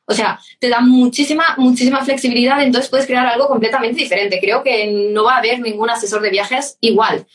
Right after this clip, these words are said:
porque cada persona, pues, se enfoca en un, en un público diferente, en un mercado diferente. Te puedes enfocar hasta en una temática. Imagínate que te gusta Harry Potter. Pues vamos a decirle que vas a ser asesor de viajes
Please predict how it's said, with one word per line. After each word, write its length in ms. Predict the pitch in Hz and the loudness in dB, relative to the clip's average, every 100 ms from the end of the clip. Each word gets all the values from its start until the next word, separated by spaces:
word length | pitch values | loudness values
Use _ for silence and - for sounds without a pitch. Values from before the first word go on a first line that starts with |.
| - - _ | -20 -20 _
porque 200 | 233 226 | -2 0
cada 220 | 240 262 | 0 -2
persona, 420 | 247 247 247 269 | -2 0 0 0
pues, 200 | 220 208 | -4 -4
se 320 | 208 196 190 185 | -2 2 2 0
enfoca 280 | 185 196 214 | -2 -2 -2
en 120 | 208 | -2
un, 260 | 208 202 - - | -2 -4 -6 -4
en 140 | 202 208 | 0 0
un 100 | 226 | 0
público 300 | 220 214 208 | 0 2 0
diferente, 440 | 214 196 233 359 523 _ - - | 0 -2 0 -2 -4 _ -20 -12
en 160 | - 233 | -4 0
un 100 | 254 | 2
mercado 340 | 226 196 226 | 2 0 0
diferente. 640 | 220 214 190 196 214 359 - _ _ | 0 0 -2 0 -2 -4 -6 _ _
Te 100 | - | -6
puedes 180 | 240 277 | -2 -2
enfocar 260 | 302 269 254 | 0 0 0
hasta 320 | 269 262 226 | -2 -2 -2
en 160 | 226 226 | 0 2
una 160 | 285 | 2
temática. 580 | 277 247 262 254 196 - | 2 0 0 -2 -2 -2
Imagínate 480 | 208 214 220 240 226 | -2 -2 -2 -2 -2
que 80 | - | 0
te 80 | 214 | -2
gusta 220 | 214 247 | -2 -2
Harry 220 | 247 254 220 | -2 -2 0
Potter. 340 | 196 - - _ _ | 0 -4 -6 _ _
Pues 140 | - 220 | -2 0
vamos 200 | 220 247 | 0 0
a 60 | |
decirle 300 | 254 247 269 | 0 0 0
que 60 | 285 | -2
vas 140 | 220 | -2
a 40 | 226 | -4
ser 260 | 233 - 190 | -4 -2 -2
asesor 300 | 196 202 240 | -2 -2 0
de 120 | 269 | 0
viajes 500 | 247 247 349 403 | 0 0 0 -2